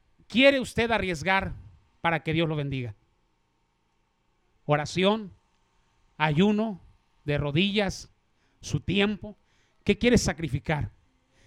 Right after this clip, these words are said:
Jesús lo dio todo en la cruz del Calvario. Sacrificó su vida, lo más precioso, lo más valioso. ¿Qué está dispuesto usted a sacrificar? Su vida, su tiempo.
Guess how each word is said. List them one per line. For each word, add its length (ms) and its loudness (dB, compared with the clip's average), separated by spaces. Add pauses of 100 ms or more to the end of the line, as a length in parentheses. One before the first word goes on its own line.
Jesús 480 0
lo 100 8
dio 140 6
todo 220 6
en 60 2
la 100 0
cruz 160 -2
del 120 -2
Calvario. 460 -4 (460)
Sacrificó 640 -2
su 160 -6
vida, 220 0
lo 120 -2
más 200 -2
precioso, 420 -6
lo 120 -4
más 180 -2
valioso. 460 -4 (340)
¿Qué 80 0
está 180 0
dispuesto 460 -4
usted 240 -4
a 60 -2
sacrificar? 640 -10 (500)
Su 200 -12
vida, 320 0
su 160 -8
tiempo. 440 -6